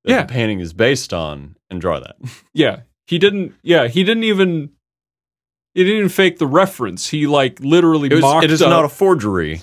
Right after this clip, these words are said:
Speaker 2: <laughs>
Speaker 1: It is his own rendition of
Speaker 2: Yeah, it's its own class of copying. Um,
Speaker 1: I now realize that that other cloud also kinda looks like a U F O. That's,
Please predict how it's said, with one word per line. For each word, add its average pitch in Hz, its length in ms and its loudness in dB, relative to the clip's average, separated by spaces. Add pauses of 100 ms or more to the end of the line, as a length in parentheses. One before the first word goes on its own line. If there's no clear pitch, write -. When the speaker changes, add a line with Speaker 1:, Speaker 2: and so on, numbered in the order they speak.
Speaker 2:
<laughs> - 140 -12
Speaker 1:
It 135 100 2
is 131 380 -2
his 131 300 -4
own 147 480 0
rendition 123 760 0
of 82 600 -4 (260)
Speaker 2:
Yeah, 151 160 2
it's 151 240 -2
its 175 140 -2
own 175 200 2
class 123 840 -2 (140)
of 117 200 -2
copying. 110 720 -6 (680)
Um, 110 420 -8 (240)
Speaker 1:
I 104 60 -14
now 104 120 -6
realize 95 380 -6
that 90 120 -12
that 92 160 -6
other 82 220 -8
cloud 90 260 -14
also 98 260 -20
kinda 110 220 -20
looks - 180 -20
like 104 140 -20
a 98 40 -20 (100)
U 101 100 -18
F - 120 -20
O. - 220 -20 (460)
That's, 131 300 -2